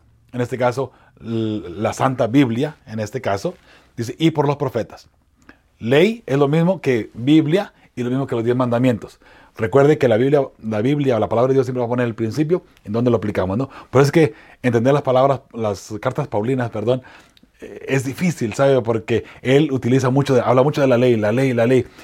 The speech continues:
Y de repente uno tiene que discernir y mirar de qué ley está hablando, de los diez mandamientos, o de la Biblia, o de la ley ritual del tiempo del, del fin, o de la ley de la salud, o la ley política. Él hace esos cambios bien drásticos de repente y no avisa.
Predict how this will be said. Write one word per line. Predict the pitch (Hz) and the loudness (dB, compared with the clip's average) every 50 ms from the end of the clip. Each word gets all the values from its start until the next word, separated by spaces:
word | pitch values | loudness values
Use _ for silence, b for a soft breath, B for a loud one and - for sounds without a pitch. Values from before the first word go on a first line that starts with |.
| B | B
Y | B 113 | B 2
de | 117 | 2
repente | 107 101 104 - 170 185 156 139 151 143 | 4 4 4 2 2 2 2 2 2 2
uno | 139 143 139 | 2 2 2
tiene | - 156 156 | 2 2 2
que | - 156 | 4 4
discernir | 156 160 - 143 135 123 139 170 220 233 - _ b b b b b b b | 4 4 4 2 2 4 4 4 4 2 0 _ b b b b b b b
y | b 123 | b 0
mirar | 123 131 143 143 - b b b b | 2 4 4 2 0 b b b b
de | - 123 120 | -6 -4 -2
qué | - 180 | 0 2
ley | 196 196 | 2 2
está | 180 151 180 165 | 2 0 -2 -2
hablando, | 156 160 185 208 185 143 120 - 92 | 0 2 2 0 0 -2 -6 -8 -8
de | 107 | -8
los | 107 110 | -6 -2
diez | 131 160 175 | 0 0 0
mandamientos, | 180 160 135 120 131 170 226 233 208 - 117 - _ _ b b b b b b b | 0 0 0 -2 -2 0 -2 -2 -4 -6 -10 -12 _ _ b b b b b b b
o | - 120 123 120 113 101 - b b b - | 2 4 4 4 4 2 -2 b b b -6
de | 113 131 123 | -2 0 2
la | 107 107 | 2 2
Biblia, | 127 190 240 240 202 156 110 - - _ _ _ _ _ _ _ _ _ | 2 2 0 0 0 -2 -4 -6 -8 _ _ _ _ _ _ _ _ _
o | - 127 147 147 | 2 2 4 4
de | 139 139 | 2 2
la | 127 117 120 | 0 2 2
ley | 131 156 180 180 | 2 4 4 4
ritual | 175 170 151 113 - 127 165 214 220 165 123 - _ - | 2 0 0 -2 -2 0 0 0 0 0 -4 -10 _ -10
del | 113 117 113 | -8 -8 -4
tiempo | 107 135 135 127 131 135 127 | -4 -4 -2 -2 0 0 0
del, | 120 113 104 | 0 -2 -2
del | 104 113 104 98 | -4 -4 -4 -4
fin, | - 117 107 95 - B B B | -4 -6 -6 -6 -8 B B B
o | 113 123 | 0 2
de | 135 | 2
la | 135 135 | 4 4
ley | 139 160 180 | 4 4 4
de | 196 185 | 4 2
la | 165 | 0
salud, | 147 - 123 123 175 220 208 165 - B B B | 0 -2 -2 0 2 2 2 2 0 B B B
o | B 110 123 | B -2 0
la | 127 | 0
ley | 127 156 | 0 0
política. | 175 - 156 151 190 240 202 208 160 - 110 - _ b b b | 0 -2 -2 -2 -2 -2 -4 -6 -8 -10 -12 -14 _ b b b
Él | - 165 202 214 | -4 -2 0 0
hace | 196 196 214 214 | 2 2 2 0
esos | 202 - 214 202 208 | 0 0 -2 -4 -2
cambios | - 180 190 196 196 196 170 | -2 -4 -4 -4 -4 -6 -6
bien | 165 180 190 185 165 | -6 -6 -6 -6 -4
drásticos | 165 165 170 165 - 185 185 | -2 -4 -4 -4 -4 -4 -2
de | 160 147 | -2 -2
repente | 135 131 123 180 190 165 | -2 -4 -4 -4 -4 -4
y | 165 143 | -2 -2
no | 139 143 | -2 -2
avisa. | 139 135 143 120 - 107 | -2 -4 -6 -8 -10 -12